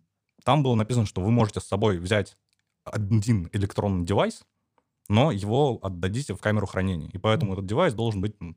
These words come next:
Speaker 1: не больше, чем таких размеров. Это меня сильно выручило, потому что я не очень хорошо знаю Варшаву, а в телефоне у меня есть карта.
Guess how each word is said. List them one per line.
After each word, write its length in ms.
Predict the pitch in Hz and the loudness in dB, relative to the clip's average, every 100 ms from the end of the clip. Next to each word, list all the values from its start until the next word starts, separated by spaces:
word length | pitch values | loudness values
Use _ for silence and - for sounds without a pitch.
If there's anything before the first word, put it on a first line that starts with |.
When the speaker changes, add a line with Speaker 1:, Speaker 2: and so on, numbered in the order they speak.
| - | -8
Speaker 1:
не 180 | 104 110 | 2 4
больше, 220 | 123 123 | 4 0
чем 140 | - 90 | -4 -8
таких 260 | 90 - | -8 -8
размеров. 380 | 95 90 82 - _ _ _ _ _ | -6 -4 -6 -10 _ _ _ _ _
Это 180 | - 135 | -4 2
меня 200 | 120 117 | 2 2
сильно 300 | - 123 107 | 0 2 4
выручило, 380 | 98 117 - 113 | 4 2 0 -2
потому 260 | - 101 104 | -2 -2 -2
что 160 | - | -2
я 160 | 92 104 | -2 -2
не 180 | 95 117 | 2 2
очень 220 | 110 98 | 0 -2
хорошо 280 | - - 95 | -10 -8 -6
знаю 420 | 90 92 87 85 92 | -4 -4 -4 -6 -8
Варшаву, 640 | 87 98 - 214 185 - _ _ _ _ | -6 -6 -2 -2 -2 -6 _ _ _ _
а 400 | - 101 107 101 | 0 4 6 4
в 300 | 90 98 107 98 | 0 0 0 0
телефоне 320 | 110 202 151 | -4 0 2
у 20 | |
меня 100 | 117 | 2
есть 100 | 139 | 0
карта. 300 | 101 82 - | -4 -6 -8